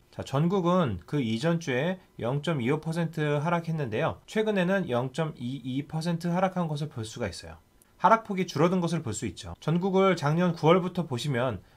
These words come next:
파란색이 진해졌다가 더 연해지고 있죠. 자, 서울도 하락폭이 마이너스 영점삼영에서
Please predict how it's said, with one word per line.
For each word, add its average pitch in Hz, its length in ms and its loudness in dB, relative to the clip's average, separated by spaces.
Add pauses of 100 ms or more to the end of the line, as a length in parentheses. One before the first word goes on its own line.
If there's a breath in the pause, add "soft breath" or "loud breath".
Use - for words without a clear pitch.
(160 soft breath)
파란색이 190 840 2
진해졌다가 151 1040 0 (240 soft breath)
더 113 320 0
연해지고 151 500 0
있죠. 104 560 -4 (300)
자, 127 60 -8
서울도 208 360 4
하락폭이 190 720 4
마이너스 135 460 2
영점삼영에서 117 1300 -2